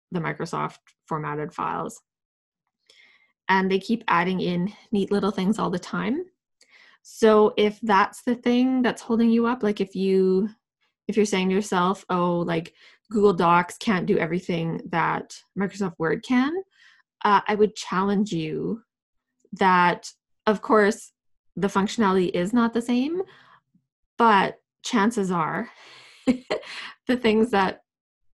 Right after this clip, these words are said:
Microsoft can do that Google can't are probably things that you're, that you're not using. So <laughs> I would challenge you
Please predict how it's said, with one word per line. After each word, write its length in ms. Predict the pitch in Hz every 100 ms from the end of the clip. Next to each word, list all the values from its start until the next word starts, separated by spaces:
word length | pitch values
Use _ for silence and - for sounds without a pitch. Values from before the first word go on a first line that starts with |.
| -
Microsoft 560 | 185 202 247 196 196 -
can 160 | 233
do 420 | 220 233 247 285 294 _ 220
that 140 | 180
Google 260 | 202 202 196
can't 460 | 220 185 240 392 - _ _ -
are 100 | 214
probably 360 | - 254 311
things 380 | 302 254 254 262
that 240 | 214 - -
you're, 320 | 214 208 208 - _ -
that 160 | -
you're 120 | 202
not 180 | 202 185
using. 340 | 175 175 - - _ _ _ _ _ _
So 480 | - - 175 - - - -
<laughs> 260 | - - -
I 80 | 226
would 200 | 226 226
challenge 440 | 214 208 208 208
you 260 | 156 -